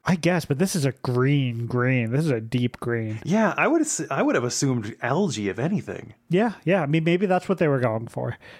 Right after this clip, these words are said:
Speaker 1: Uh, there's also a lot of hollowed out tree trunks, which is kinda weird on a, a mountain, right? Like, I mean,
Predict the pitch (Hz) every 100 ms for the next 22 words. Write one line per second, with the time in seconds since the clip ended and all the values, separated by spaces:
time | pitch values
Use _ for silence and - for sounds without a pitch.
0 | - 156 147 170 214 208 254 214 196 151
1 | - 160 160 156 139 123 - 135 127 -
2 | 196 214 - - - - 175 185 233 185
3 | - - 311 349 151 127 160 165 156 147
4 | 139 135 131 123 131 _ - 151 139 135
5 | 139 143 156 143 113 113 113 123 202 254
6 | 139 123 120 - 185 202